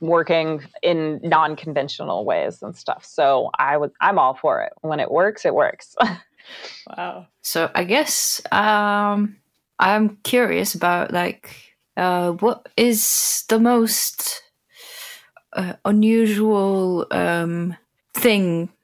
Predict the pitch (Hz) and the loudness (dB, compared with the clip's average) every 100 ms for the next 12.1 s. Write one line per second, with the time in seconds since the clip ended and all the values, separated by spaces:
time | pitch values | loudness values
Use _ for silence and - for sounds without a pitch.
0 | _ _ - 175 175 - 196 190 170 165 | _ _ -2 0 0 2 2 2 2 2
1 | 170 170 170 165 185 170 165 160 165 - | 0 0 -2 -2 -2 -2 -2 -4 -4 -6
2 | 131 127 170 170 190 208 175 165 - - | -4 -4 -4 -2 0 2 0 -2 -4 -2
3 | 196 214 175 180 180 - 175 175 - - | 0 2 0 -4 -4 -2 0 -2 -8 -20
4 | - - - - _ - - 202 202 294 | -20 -20 -20 -20 _ -8 -2 0 2 2
5 | 277 - 220 262 247 254 226 220 220 208 | 2 2 2 4 4 4 2 2 0 2
6 | 208 196 180 180 - - 185 180 180 180 | 2 2 2 -2 -6 0 0 0 -2 -2
7 | 180 - 180 180 180 175 175 170 175 175 | -2 -2 -4 0 -2 0 -2 -2 -6 -4
8 | - - 170 185 180 175 170 - - - | -6 -2 0 0 2 2 0 -4 -4 -2
9 | - - 190 202 185 180 - - _ - | -2 0 2 2 2 2 2 -6 _ -6
10 | 247 - - - 226 214 - 359 349 359 | -6 -6 -12 -4 0 2 2 0 2 2
11 | 208 170 175 - 165 180 180 180 185 196 | 2 -2 -2 2 4 4 2 2 0 -2